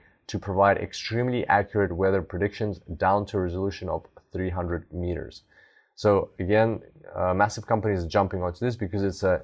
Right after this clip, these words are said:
huge opportunity. Whenever we see an industry of this size, with,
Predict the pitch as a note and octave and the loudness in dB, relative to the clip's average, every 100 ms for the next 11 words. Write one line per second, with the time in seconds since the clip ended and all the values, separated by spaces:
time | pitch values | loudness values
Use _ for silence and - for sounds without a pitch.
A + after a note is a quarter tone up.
0 | - _ G2+ G2 F#2+ F2 E2+ G2+ F2 E2+ | -6 _ -2 0 0 -2 -6 -4 -2 2
1 | A2 C3 C3+ A2+ - A2+ G#2 G#2+ G#2+ - | 4 4 4 4 2 0 2 2 0 -2
2 | G#2+ F#2 - _ _ _ - F2+ E2+ A2 | -2 -2 -4 _ _ _ -2 0 2 2
3 | - - G2 A#2+ D3 A#2+ F#2+ | 0 4 6 6 4 2 -2